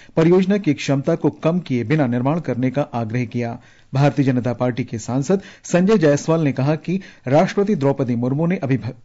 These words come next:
अपने अभिभाषण के दौरान जो कहा है, लोगों का ध्यान उस पर केंद्रित होना चाहिए, लेकिन अधिकांश विपक्षी सदस्य विषय से अप्रासंगिक मुद्दों पर बात कर रहे हैं। उन्होंने सरकार की विभिन्न उपलब्धियों पर प्रकाश डाला।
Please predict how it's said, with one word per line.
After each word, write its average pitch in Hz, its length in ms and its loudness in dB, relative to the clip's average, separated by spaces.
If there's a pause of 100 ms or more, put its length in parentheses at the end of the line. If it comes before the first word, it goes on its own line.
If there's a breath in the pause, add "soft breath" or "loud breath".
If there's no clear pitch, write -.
अपने 147 240 0
अभिभाषण 127 540 -4
के 147 100 -2
दौरान 127 280 0
जो 117 120 -4
कहा 113 260 -2
है, 185 140 -2 (260 loud breath)
लोगों 160 300 2
का 160 140 2
ध्यान 131 220 0
उस 143 160 -6
पर 127 140 -4
केंद्रित 139 420 -2
होना 117 160 -4
चाहिए, 117 380 -6 (280 loud breath)
लेकिन 160 300 0
अधिकांश 135 420 0
विपक्षी 123 380 -4
सदस्य 120 480 -4 (320 loud breath)
विषय 170 300 2
से 208 260 -2
अप्रासंगिक 143 760 -2
मुद्दों 123 240 -2
पर 123 160 -4
बात 113 280 -6
कर 120 120 -4
रहे 117 180 -4
हैं। 117 220 -6 (300 loud breath)
उन्होंने 202 280 4
सरकार 151 400 2
की 147 140 -2
विभिन्न 127 300 0
उपलब्धियों 135 440 -4
पर 120 140 -6
प्रकाश 147 360 -2
डाला। 120 440 -4